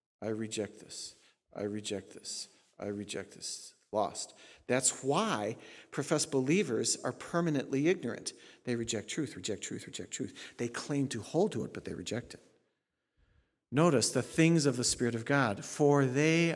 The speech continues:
are foolishness to him. Occasionally, I've talked to individuals over thirty-five years in our church,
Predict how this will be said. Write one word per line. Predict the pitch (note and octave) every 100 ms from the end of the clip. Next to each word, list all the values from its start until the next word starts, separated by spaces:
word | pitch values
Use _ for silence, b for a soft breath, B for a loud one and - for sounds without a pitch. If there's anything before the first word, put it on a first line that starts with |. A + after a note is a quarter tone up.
| -
are | C#3 C3+ B2 A2 A2 B B B
foolishness | - - - F#3 C#3 F#2 - - G2+ -
to | - -
him. | G#2+ A2
Occasionally, | - E3+ F#3 D3 C3 E3 - - - - - _ _ _ _ _ -
I've | A#2+
talked | D3+ C3
to |
individuals | C3 B2 B2 C3 C3
over | A2
thirty-five | G#2+ A2 G2+ G2+
years | G2 B2 B2+
in |
our | G2
church, | F#2 A2+ D3+